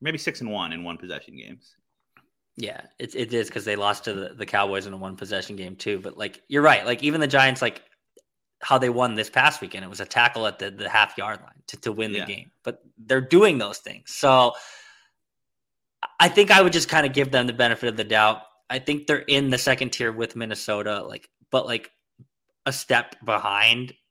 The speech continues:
Speaker 2: the, the Cowboys and, and the Niners in that,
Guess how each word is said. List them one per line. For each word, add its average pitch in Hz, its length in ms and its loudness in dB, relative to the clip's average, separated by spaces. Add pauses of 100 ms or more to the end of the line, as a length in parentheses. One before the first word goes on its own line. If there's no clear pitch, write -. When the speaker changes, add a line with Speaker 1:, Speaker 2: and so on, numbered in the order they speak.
(160)
Speaker 2:
the, 127 140 -8
the - 160 -8
Cowboys 127 500 0
and, 135 140 -6
and 135 180 -6
the 135 60 -4
Niners 131 400 -2
in 120 220 -8
that, 117 260 -6